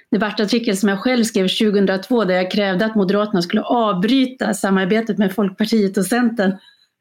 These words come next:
för att regera från höger, eller inte alls. Jag tycker det är en, ändå en, eh, en åsikt som har stått sig <laughs> ganska bra. Den, eh, den blev aktuell igen sen under,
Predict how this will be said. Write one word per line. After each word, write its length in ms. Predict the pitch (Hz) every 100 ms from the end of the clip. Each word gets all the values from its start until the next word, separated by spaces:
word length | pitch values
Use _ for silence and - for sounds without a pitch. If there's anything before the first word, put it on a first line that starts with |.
| - - - -
för 80 |
att 220 | 196 185 233
regera 380 | 220 220 226 202
från 160 | 196 190
höger, 400 | 233 247 226 226
eller 360 | 226 202 220 -
inte 340 | 233 185 - 240
alls. 460 | 226 185 202 - - _ _ _ _ _ _ _
Jag 120 | 269
tycker 220 | 302 302
det 220 | 226 226 285
är 40 |
en, 180 | 254 233
ändå 440 | 226 214 208 202
en, 300 | 202 202 196
eh, 240 | 196 202 214 - - -
en 160 | 240
åsikt 400 | 233 226 226 254
som 120 | - 208
har 60 |
stått 320 | 214 302 240
sig 140 | - 226
<laughs> 60 | -
ganska 460 | 240 - - 262
bra. 540 | 214 185 254 269 180 185 - - - -
Den, 260 | - 214 208
eh, 260 | 202 208 202
den 160 | 240
blev 180 | 247 254
aktuell 500 | 247 240 - 240 240
igen 240 | 214 196 190
sen 320 | 214 202 202
under, 520 | 208 196 190 196